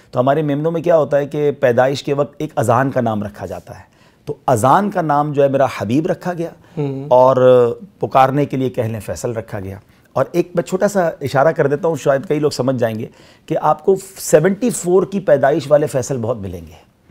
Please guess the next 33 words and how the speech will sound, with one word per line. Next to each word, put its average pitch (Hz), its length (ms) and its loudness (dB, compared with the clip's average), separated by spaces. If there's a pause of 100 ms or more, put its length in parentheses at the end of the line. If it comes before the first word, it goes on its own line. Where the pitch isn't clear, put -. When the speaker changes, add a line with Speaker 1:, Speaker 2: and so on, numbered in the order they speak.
(600)
Speaker 1:
ये 131 180 2
एक 151 80 -4
मैं 151 100 0
आपको 147 160 2
राज 127 260 6
की 160 60 2
Speaker 2:
और 156 100 4
Speaker 1:
बात 156 100 4
बताऊँ। 151 140 2
Speaker 2:
date 185 300 2
of 202 100 2
birth 202 140 -2
क्या 226 120 0
है? 294 100 -8 (100)
Speaker 1:
चौदह 139 260 6
अक्टूबर 165 340 2
उन्नीस 147 220 -4
सौ 170 60 -6
चौहत्तर 127 420 -2
तो 139 100 -4
वैसे 127 220 -4
मेरी 127 220 -6
date 117 260 -6
of 113 120 -8
birth 110 180 -6
है, 131 80 -4
लेकिन 117 280 -8
वो 113 200 0
अल्हम्दुलिल्लाह 117 640 -6
सत्ताईस 113 600 -10
रमज़ान 95 460 -8
भी 95 80 -12
है। 82 240 -16